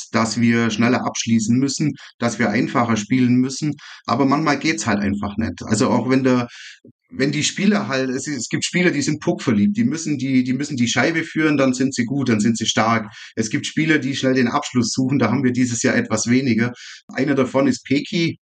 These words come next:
der jetzt halt die letzten, äh, Wochen auch ein bisschen Schwierigkeiten hatte, jetzt Gott sei Dank wieder zurückfindet. Aber der Großteil unserer Spieler, die sind halt tatsächlich auch spielerisch geprägt und das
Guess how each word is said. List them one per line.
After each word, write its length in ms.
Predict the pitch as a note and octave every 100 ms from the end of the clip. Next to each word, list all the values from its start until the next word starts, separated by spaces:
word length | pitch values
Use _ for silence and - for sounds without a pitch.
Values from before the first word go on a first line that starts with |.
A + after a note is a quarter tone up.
| _
der 220 | B2 B2
jetzt 240 | B2+ B2 A#2
halt 220 | A#2+ B2
die 60 |
letzten, 640 | A#2 C3 - - B2+ B2 B2
äh, 220 | G#2 A#2
Wochen 260 | A#2+ C3+ B2
auch 220 | G#2 C#3+
ein 80 | C#3+
bisschen 280 | B2+ B2+ B2
Schwierigkeiten 720 | A2 C#3+ D3 - B2+ C3+ C3
hatte, 340 | C3 - D#3+ D#3+ - - -
jetzt 200 | C3+ -
Gott 180 | C3
sei 100 | C3+
Dank 240 | A#2+ B2 B2+
wieder 180 | B2+ A#2
zurückfindet. 720 | - B2 D3+ - D3+ D3 D3 - - -
Aber 220 | - A#2 C#3
der 100 | C3+
Großteil 400 | B2+ F3+ E3 C#3+
unserer 300 | D3 C#3+ C#3
Spieler, 340 | - D#3+ E3+
die 120 | C3+
sind 280 | B2+ D3+ D3
halt 180 | C3+ C3
tatsächlich 460 | C3+ D3+ C3+ C3+
auch 140 | - B2
spielerisch 480 | - D3 C#3+ C3 -
geprägt 500 | B2+ G#2 D3+ D3 A#2
und 160 | G#2
das 260 | A2+ -